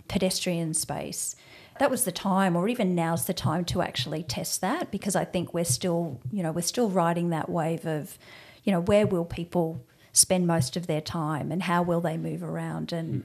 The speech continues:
Speaker 1: and what's important. So I think covid also creates some opportunities to test those initiatives that we've seen happen, you know, internationally,
Speaker 2: Mm.
Speaker 1: um, but we can actually do them in our own city now.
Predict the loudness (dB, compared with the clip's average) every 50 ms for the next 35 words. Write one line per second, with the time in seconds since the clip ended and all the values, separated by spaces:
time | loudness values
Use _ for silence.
0 | -8 _ 0 2 2 2 2 -2 -4 -4 -2 -2 0 0 -2 -4 -4 -6 -2 0
1 | 0 0 0 -2 -6 -8 -6 -4 -2 2 2 2 2 2 2 0 0 2 4 4
2 | 4 4 4 2 2 2 0 -2 -2 -2 -2 -2 0 0 2 2 0 0 0 0
3 | -2 -2 -4 -4 0 0 2 2 2 0 0 -2 -2 -2 -4 -4 -6 -6 -6 -4
4 | -4 -4 -2 -2 0 0 0 0 -2 -2 -4 -4 -4 -4 -4 -4 -2 -4 -4 -4
5 | -4 -6 -8 -8 -14 -20 0 4 6 6 6 6 4 2 2 2 2 2 2 2
6 | 2 0 0 0 -2 -2 -2 -2 -4 -8 -8 -8 -6 -4 -4 -4 -2 -2 -2 -2
7 | 0 0 0 2 2 0 2 2 0 2 0 0 -2 -2 -2 -2 -2 -2 -4 -8
8 | -10 -14 -20 -20 -6 0 2 4 4 2 2 -2 -4 -2 -2 -2 -4 -2 -2 -4
9 | -4 -4 -4 -4 -2 -2 -2 -2 -2 -4 -4 -4 -4 -4 -4 -4 -4 -6 -6 -8
10 | -8 -6 -6 -4 -4 -2 -2 -4 -4 -6